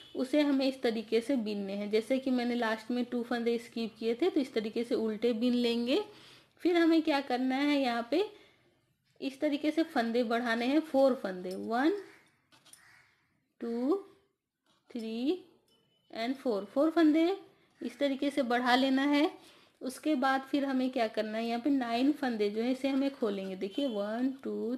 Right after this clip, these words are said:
थ्री, फोर, फाइव, सिक्स, सेवन, एट और ये हो गया नाइन। नाइन फंदे इस तरीके से निकाल लेने हैं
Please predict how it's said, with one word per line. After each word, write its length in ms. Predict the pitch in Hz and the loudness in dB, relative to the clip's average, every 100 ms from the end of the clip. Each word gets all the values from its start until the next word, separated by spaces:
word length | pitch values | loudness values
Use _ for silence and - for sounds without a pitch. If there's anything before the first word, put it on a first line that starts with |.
| 247 | -6
थ्री, 480 | 214 202 208 240 269 | -8 -6 -6 -6 -8
फोर, 480 | - 202 196 208 247 254 - | -8 -8 -6 -6 -8 -10 -12
फाइव, 460 | 208 196 196 220 277 - | -8 -6 -6 -6 -8 -12
सिक्स, 360 | - 240 254 - - - - - - | -8 -8 -8 -12 -20 -20 -20 -20 -10
सेवन, 560 | 208 202 196 226 294 359 - _ _ _ _ _ - | -4 -4 -4 -2 -4 -4 -14 _ _ _ _ _ -6
एट 400 | 220 233 302 - - - - _ _ _ _ - | -2 0 -2 -6 -20 -20 -20 _ _ _ _ -8
और 200 | 202 202 | -6 -4
ये 140 | 208 | -4
हो 100 | 202 | -6
गया 180 | 202 302 | -4 0
नाइन। 420 | 330 185 170 - - - | 0 -2 -6 -8 -14 -10
नाइन 260 | 226 269 320 | -2 2 2
फंदे 260 | 320 294 | 2 2
इस 140 | 302 - | 0 0
तरीके 340 | 285 269 311 | 0 2 0
से 120 | 311 | 4
निकाल 380 | 320 240 233 226 | 4 4 4 4
लेने 320 | 240 247 254 262 | 4 4 4 4
हैं 200 | 294 | 2